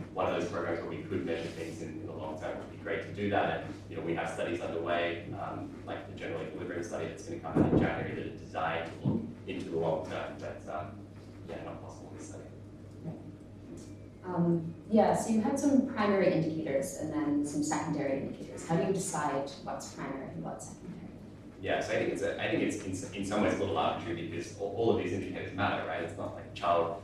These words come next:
Speaker 1: mortality is less important than consumption, but it, but it's a secondary indicator. Um, I, it's just a, a back and forth between, uh, both the implementers and the academics to kind of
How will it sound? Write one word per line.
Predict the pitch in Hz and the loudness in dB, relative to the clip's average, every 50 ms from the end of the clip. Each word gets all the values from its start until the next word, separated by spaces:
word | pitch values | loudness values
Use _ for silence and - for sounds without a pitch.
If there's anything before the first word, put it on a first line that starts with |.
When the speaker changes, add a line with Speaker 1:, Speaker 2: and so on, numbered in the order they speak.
| - - | -10 0
Speaker 1:
mortality | - 82 82 82 87 - 87 82 82 82 82 | 0 2 2 4 4 4 4 4 4 4 2
is | 82 82 82 | 0 0 0
less | 82 82 82 - - | -2 -2 -2 -4 -6
important | 82 - - - 98 92 - - - - - | -8 -8 -2 0 0 0 0 -2 -4 -6 -6
than | 82 80 82 - - | -8 -8 -8 -10 -12
consumption, | - - 92 - - - 165 - - 80 | -8 -6 -4 -4 -4 -4 -6 -8 -8 -6
but | 80 80 | -4 -4
it, | - - - - | -4 -4 -6 -6
but | - - | -6 -6
it's | - - - | -4 -4 -6
a | - | -8
secondary | - - - - - - - - 101 | -8 -6 -6 -6 -6 -4 -2 -2 0
indicator. | 98 95 95 95 - - - - - - - - - - - - - - | 0 0 -2 -2 0 0 0 0 0 -2 -6 -8 -12 -14 -16 -16 -6 0
Um, | 92 - - - - - - - - - | 0 2 2 2 0 -2 -2 -6 -8 -8
I, | - - - | -8 -6 -4
it's | - - - - | -4 -4 0 2
just | - - - - | 2 2 4 4
a, | 170 143 139 - - - - - | 4 4 4 4 2 0 -2 0
a | |
back | - - - - | 0 0 0 0
and | 98 92 - | -2 -4 2
forth | 123 120 123 120 120 - 95 - | 6 8 8 8 8 4 0 -2
between, | - 95 95 92 92 - 87 87 87 - - | -4 -4 -2 -2 0 0 -2 -2 -4 -4 -4
uh, | 90 90 82 82 80 95 | -2 0 0 0 0 0
both | 92 92 90 90 | 0 0 0 0
the | 95 | -2
implementers | 95 98 98 95 92 - 87 - - 82 85 | -2 -2 -2 -2 -2 -4 -4 -4 -6 -6 -6
and | 85 85 | -6 -6
the | 85 85 | -4 -4
academics | - - 82 - - - - - - - | -4 -4 -6 -6 -4 -2 -2 -2 -4 -6
to | - - | -8 -10
kind | - - - 101 - | -8 -6 -4 -4 -2
of | - | -4